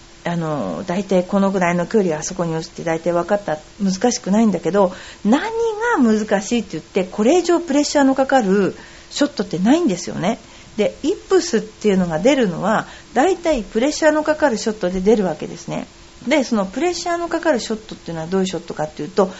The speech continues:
できて当たり前っていうのが一番プレッシャーかかる。例えば、七番アイアンで、グリーンの、あ、フェアウェイのど真ん中でいいライ。私たちは天皇陛下のライと呼んでるんだけども、<laughs> そのライ。そのライで、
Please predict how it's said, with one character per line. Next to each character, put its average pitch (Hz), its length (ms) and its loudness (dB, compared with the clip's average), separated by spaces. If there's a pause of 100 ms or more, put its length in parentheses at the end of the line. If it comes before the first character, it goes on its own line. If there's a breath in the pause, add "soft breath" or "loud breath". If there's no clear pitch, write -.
(220 loud breath)
で 359 160 4
き - 120 -12
て 285 220 2
当 180 60 -2
た 214 140 0
り 254 100 6
前 233 220 6
っ - 20 -4
て 220 160 -6
い 160 40 -4
う - 20 -4
の 151 80 -4
が 160 100 -2
一 170 260 -4
番 214 240 4
プ 214 120 -4
レ 202 60 2
ッ - 20 0
シ 202 120 -4
ャ 202 40 4
ー - 20 -2
か 190 80 -12
か 202 140 2
る。 175 100 -2 (360)
例 349 120 2
え 294 40 2
ば、 269 280 4 (400 loud breath)
七 262 300 4
番 302 280 2
ア 302 80 2
イ 277 140 2
ア 190 60 0
ン 165 100 -4
で、 202 260 0 (280 loud breath)
グ 202 100 4
リ 247 80 4
ー 370 100 2
ン 330 60 2
の、 208 160 2 (260)
あ、 175 160 -2
フ 175 120 -2
ェ 269 100 6
ア 330 60 6
ウ - 20 2
ェ 339 80 2
イ 311 40 2
の 233 100 2
ど 180 100 2
真 254 160 6
ん 254 60 4
中 185 220 0
で 175 120 -2
い 262 200 4
い 214 60 6
ラ 156 120 -4
イ。 - 60 -14 (540)
私 196 300 2
た 214 100 0
ち 165 140 -4
は 143 80 -2 (160)
天 262 300 8
皇 247 160 8
陛 226 280 4
下 160 120 -2
の 147 140 -4
ラ 165 140 0
イ 156 60 -2
と 147 100 -8
呼 143 100 -4
ん 151 80 -4
で 151 100 -2
る 156 100 -4
ん 151 40 -6
だ - 100 -4
け - 80 -8
ど 185 120 2
も、 185 260 6
<laughs> - 100 -18
そ - 200 0
の 311 280 6
ラ 220 160 8
イ。 156 80 -2 (360 loud breath)
そ 285 160 0
の 302 160 4
ラ 330 160 8
イ 208 140 2
で、 208 280 4